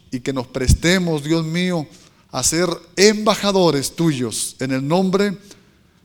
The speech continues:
de Cristo Jesús. Qué curioso. Vamos a hablar del rehén, porque Daniel, en esta ocasión, él va a ser el rehén, ya que fue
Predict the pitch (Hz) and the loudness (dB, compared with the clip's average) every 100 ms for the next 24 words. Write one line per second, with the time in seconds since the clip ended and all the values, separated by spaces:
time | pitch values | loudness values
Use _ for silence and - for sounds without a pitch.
0 | - 127 135 143 156 170 - 170 185 117 | -10 -2 -2 2 4 4 2 0 -2 -4
1 | 95 - - _ _ _ _ _ _ _ | -8 -12 -18 _ _ _ _ _ _ _
2 | _ _ _ _ 196 240 214 185 135 104 | _ _ _ _ -2 2 4 4 4 -2
3 | 101 _ _ _ _ _ _ _ _ _ | -12 _ _ _ _ _ _ _ _ _
4 | _ _ _ 120 180 214 220 165 156 156 | _ _ _ -2 0 2 2 2 2 2
5 | 160 147 139 147 160 180 143 98 - _ | 0 0 0 0 0 -2 -4 -10 -18 _
6 | _ _ _ _ _ _ _ 131 123 139 | _ _ _ _ _ _ _ -4 -2 0
7 | 135 147 180 160 139 160 143 160 165 190 | 0 2 2 2 2 0 -4 -2 -2 -4
8 | - 131 135 143 - - _ _ 143 156 | -4 -4 -4 -8 -18 -20 _ _ 0 2
9 | 143 151 147 143 135 143 170 175 147 151 | 0 0 0 -2 0 0 2 0 0 -2
10 | 165 - 151 160 - | -4 -2 0 0 -4